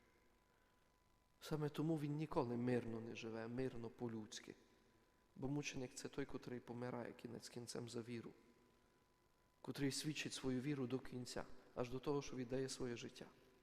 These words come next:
Але всі мученики знаходили інший мир в Ісусі Христі, і цей мир був внутрішній, котрий давав їм силу не зректися Бога навіть тоді, коли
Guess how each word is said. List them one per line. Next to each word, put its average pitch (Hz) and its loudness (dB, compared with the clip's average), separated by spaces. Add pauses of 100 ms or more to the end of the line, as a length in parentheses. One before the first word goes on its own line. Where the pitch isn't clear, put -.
(1040)
Але 139 4
всі 139 0
мученики 165 2
знаходили 151 2 (500)
інший 120 2
мир 127 0 (480)
в 135 0
Ісусі 135 0
Христі, 131 -2
і 143 0
цей 160 -2
мир 165 2
був 139 -2 (440)
внутрішній, 139 0
котрий 147 -2
давав 139 0
їм 135 -2
силу 131 -2 (760)
не 139 2
зректися 135 -2
Бога 135 0
навіть 127 -2
тоді, 123 -6
коли 120 -2